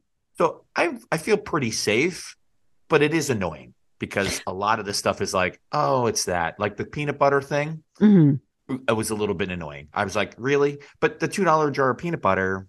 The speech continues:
Speaker 1: okay, just take the peanut butter and, and, and, and let me
Speaker 2: Oh,
Speaker 1: go
Speaker 2: was
Speaker 1: on
Speaker 2: that
Speaker 1: my
Speaker 2: when
Speaker 1: way.
Speaker 2: you just went for training? 'Cause I know you took peanut
Speaker 1: No,
Speaker 2: butter,
Speaker 1: it was,
Speaker 2: right?
Speaker 1: it was after training.
Speaker 2: Oh. Oh,
Speaker 1: No, I,
Speaker 2: <laughs> and you
Speaker 1: no, I
Speaker 2: should have
Speaker 1: ch-
Speaker 2: known better.
Speaker 1: I should have. You know,
Speaker 2: Yeah.
Speaker 1: look, uh, again, at my advanced age, uh,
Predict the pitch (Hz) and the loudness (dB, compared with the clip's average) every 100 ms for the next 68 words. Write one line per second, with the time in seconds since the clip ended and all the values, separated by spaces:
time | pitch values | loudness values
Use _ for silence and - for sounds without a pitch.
0 | - 143 139 123 120 - _ - 101 98 | -10 -2 0 0 -4 -8 _ -4 -2 -2
1 | - 82 - 80 80 78 76 73 85 82 | -8 -8 -2 -2 -2 -6 -10 -14 -12 -10
2 | 82 - 87 - - 90 87 - 277 262 | -12 -14 -14 -14 -14 -8 -6 0 2 4
3 | 254 - - 254 254 254 185 226 233 226 | 2 0 -2 6 8 8 6 4 4 2
4 | 202 - 190 185 240 277 220 185 190 226 | 2 4 6 8 8 6 4 6 6 6
5 | 170 160 - 185 262 359 220 190 139 175 | 4 2 -2 -2 2 4 6 6 4 2
6 | 147 - 139 202 - 117 - 80 80 _ | 0 0 2 2 0 -10 -8 -10 -12 _
7 | - 160 151 160 175 185 160 139 - 277 | 0 4 6 6 4 4 4 2 4 4
8 | - 175 170 175 208 240 277 269 330 269 | 4 4 6 4 4 4 6 8 8 6
9 | 226 226 294 269 175 156 - - _ _ | 2 4 6 8 6 4 0 -14 _ _
10 | - 151 - 165 143 90 76 - 143 175 | 0 0 0 -4 -6 -8 -12 -12 -4 0
11 | 151 165 190 - _ _ _ _ - - | 0 0 -2 -4 _ _ _ _ -18 -12
12 | 101 117 123 123 92 95 131 131 143 123 | -6 -4 -2 -2 -2 -6 -2 0 0 -2
13 | 127 120 120 123 135 - - 107 | -4 -4 -4 -4 -6 -4 -4 0